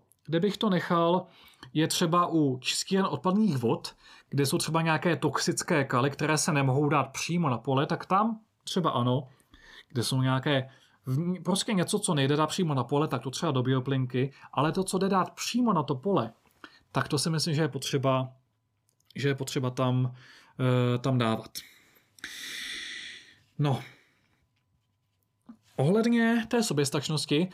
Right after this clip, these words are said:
samozřejmě, eh, nemůžeme být soběstační třeba v pěstování banánů a podobných věcí, ale v tom mase, v běžném ovoci, v běžném zelenině, tak můžeme být.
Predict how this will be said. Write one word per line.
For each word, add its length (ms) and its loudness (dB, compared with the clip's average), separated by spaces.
samozřejmě, 600 2
eh, 640 2
nemůžeme 540 2
být 260 2
soběstační 540 0
třeba 200 -2
v 40 -4
pěstování 560 0
banánů 480 0
a 60 -6
podobných 380 -4
věcí, 440 -6
ale 200 4
v 60 -6
tom 220 2
mase, 560 2
v 60 -4
běžném 500 4
ovoci, 600 2
v 40 -10
běžném 360 2
zelenině, 640 0
tak 200 -2
můžeme 400 2
být. 240 -12